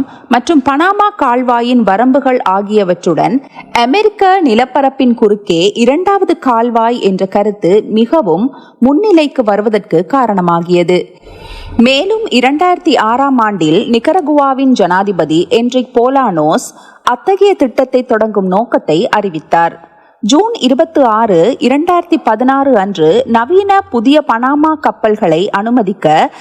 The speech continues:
வணிக ரீதியாக செயல்பாட்டை தொடங்கிய பனாமா கால்வாய் விரிவாக்க திட்டத்தின் பின்பு கூட சில கப்பல்கள் பனாமா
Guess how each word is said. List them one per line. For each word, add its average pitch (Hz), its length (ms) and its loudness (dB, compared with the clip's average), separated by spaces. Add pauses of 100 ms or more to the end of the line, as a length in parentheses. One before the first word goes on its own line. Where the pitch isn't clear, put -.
(240)
வணிக 269 400 0
ரீதியாக 277 720 2
செயல்பாட்டை 262 760 -2
தொடங்கிய 214 540 0
பனாமா 240 520 0
கால்வாய் 170 580 0 (500)
விரிவாக்க 311 560 2
திட்டத்தின் 330 680 0
பின்பு 247 320 2
கூட 175 400 2
சில 254 280 0
கப்பல்கள் 254 640 -2 (120)
பனாமா 349 440 0